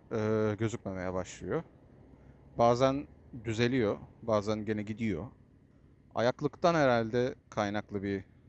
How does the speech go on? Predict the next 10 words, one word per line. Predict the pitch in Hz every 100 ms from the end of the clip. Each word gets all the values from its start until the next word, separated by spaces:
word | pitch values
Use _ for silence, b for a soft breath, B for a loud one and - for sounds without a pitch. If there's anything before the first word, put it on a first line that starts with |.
| -
Kronik | - 196 -
sayılmaz | 151 151 156 113
bunlar | 101 98 104
aslında | 98 - 120
da. | 135 92 - - b b b -
Ayaklıktan | 98 - - - 135
kaynaklı | - 123 120 120 139
bir, | 117 107 -
e, | 107 98 98 98 50 50 50 50 50 - 50 50 - 113
vitesteyken | 104 110 - 117 113 - 113